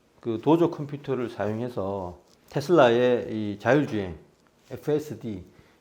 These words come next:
요거는 약 인공지능이고요. 바둑 기사, 알파고도 약 인공지능입니다. 약 인공지능은 제한된 환경 내에서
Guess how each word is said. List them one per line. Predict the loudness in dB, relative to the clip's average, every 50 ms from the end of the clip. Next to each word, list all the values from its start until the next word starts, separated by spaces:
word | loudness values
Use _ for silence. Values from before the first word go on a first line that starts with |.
| _
요거는 | 0 4 4 6 6 6 6
약 | 6 4 4 2
인공지능이고요. | 0 0 0 0 0 0 -2 -2 -2 -4 -2 -4 -4 -6 -8 -8 -8 -8 -8 -8 -10 -14 -16 -18 -18 -6 2
바둑 | 2 4 4 4 0 -4 -8 -12
기사, | -14 -12 -6 -4 -4 -4 -4 -8 -14 -20 _ _ _ _ _ _ _ -2
알파고도 | 0 0 2 2 2 2 2 2 2 2 2 2 4 4
약 | 4 4 4 0
인공지능입니다. | -4 -6 -4 -2 -2 -4 -4 -4 -6 -6 -8 -10 -10 -12 -12 -12 -12 -14 -14 -16 -18 _ _ _ _ 2
약 | 2 2 4 2
인공지능은 | -2 -2 -2 -2 -2 -2 -2 -2 -4 -4 -4 -4 -4 -4 -4 -6 -6 -10 -12 -16 -20 -20 -20 -20 -20 -20 _
제한된 | 4 6 6 6 6 4 2 0 0
환경 | -4 -6 -6 -6 -6 -6 -6 -6
내에서 | -8 -8 -8 -10 -10 -8 -8 -8 -8 -10 -12 -12 -14